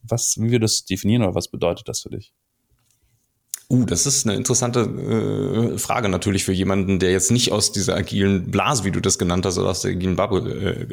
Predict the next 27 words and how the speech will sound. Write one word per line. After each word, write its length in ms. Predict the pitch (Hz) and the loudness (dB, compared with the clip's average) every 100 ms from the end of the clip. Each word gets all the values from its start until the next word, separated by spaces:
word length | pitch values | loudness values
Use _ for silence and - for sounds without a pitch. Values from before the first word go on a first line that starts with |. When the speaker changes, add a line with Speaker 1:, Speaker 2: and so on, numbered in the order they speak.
| - | -10
Speaker 2:
äh, 60 | |
kommt. 320 | - 85 - | -4 -4 -4
Ich 80 | - | -6
glaube, 260 | - 92 82 | -2 0 0
agil, 520 | 101 95 107 139 143 - - - - _ | -2 0 2 2 0 -6 -16 -18 -20 _
ähm, 220 | - 113 104 | -4 0 0
hat 200 | 104 - | 0 2
eine 100 | 101 | 4
Menge 240 | 104 113 | 4 2
zu 100 | 110 | -2
tun 380 | - 107 110 107 | -4 0 2 2
mit, 500 | 104 104 - - 95 | 0 0 -4 -4 -4
ähm, 1000 | 98 95 95 98 92 90 80 - - - | -4 -2 -4 -6 -6 -8 -8 -12 -16 -16
mit, 220 | 78 98 - - - - - - - - | -12 -12 -14 -18 -18 -18 -20 -20 -16 -10
äh, 60 | 90 | -4
einer 320 | 98 85 95 | -2 0 0
Flexibilität, 1000 | 104 110 92 95 92 131 151 135 - - | 0 0 0 0 0 2 2 2 -2 -2
Anpassungsfähigkeit, 1400 | 64 64 90 123 110 107 117 107 - - 98 101 - - | -6 -6 -4 -2 -2 0 4 4 4 2 -2 -2 -4 -8
Speaker 1:
Mhm. 800 | - - - - - - - - | -12 -20 -20 -20 -20 -20 -20 -12
Speaker 2:
dass 180 | - - | -6 -4
man 380 | 95 92 92 90 | -2 -2 -2 -2
schnell 320 | - 92 113 | -2 2 2
auf 220 | 113 104 | 2 0
neue 260 | 98 92 104 | 0 2 2
Situationen 540 | 104 101 95 - 101 | 0 0 0 0 0
reagieren 500 | 98 90 87 87 87 | 0 0 0 0 0
kann. 260 | 82 - - | -4 -10 -16